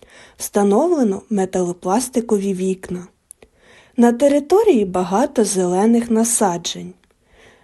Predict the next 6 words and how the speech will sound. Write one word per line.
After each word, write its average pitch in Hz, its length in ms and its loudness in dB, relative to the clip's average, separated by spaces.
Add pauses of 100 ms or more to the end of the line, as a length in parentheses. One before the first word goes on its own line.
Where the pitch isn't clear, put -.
Величезний 330 800 4
гараж, 240 640 0 (300)
над 190 260 0
ним 254 280 2
велика 214 520 2
кімната, 196 760 -2